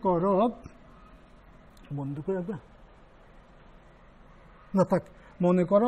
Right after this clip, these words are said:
গড় খরচ, মনে করো গড় খরচ কি দিছে দেখো, আহ, C is equal to এক্স স্কয়ার মাইনাস এক্স স্কয়ার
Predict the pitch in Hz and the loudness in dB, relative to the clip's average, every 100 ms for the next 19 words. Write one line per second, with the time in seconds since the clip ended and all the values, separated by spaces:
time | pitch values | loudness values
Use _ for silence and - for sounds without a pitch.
0 | 202 190 - 190 147 160 165 165 160 180 | 4 4 4 0 0 -4 -4 -4 -2 -2
1 | 208 285 - - - - - - - - | 0 -2 -6 -20 -20 -20 -20 -20 -20 -20
2 | - - - - - - 226 170 147 180 | -20 -20 -20 -20 -20 -16 -10 -8 -4 0
3 | 226 254 - - 190 180 156 - - - | 0 0 -4 -2 2 2 2 -4 -16 -20
4 | - - - - - - - 170 175 214 | -20 -20 -20 -20 -20 -6 -2 0 2 6
5 | 190 214 254 294 - - - - - 165 | 6 6 2 2 -4 -20 -20 -20 -18 -8
6 | 165 175 - 202 226 269 269 185 165 180 | -4 -2 -2 0 2 2 0 -2 -2 -2
7 | - 208 202 - 175 226 294 320 - - | -2 0 0 4 6 8 6 2 -6 -20
8 | - - - - - - 165 165 - 220 | -20 -20 -20 -20 -20 -8 -4 -4 -2 -4
9 | - - 214 180 185 226 262 262 - - | -4 -2 0 2 2 0 -2 -6 -12 -6
10 | 151 165 196 220 180 202 240 - 202 208 | -4 -2 0 2 2 0 -4 -6 -6 -6
11 | - 254 - - 175 160 190 | -4 -6 -6 -2 2 6 6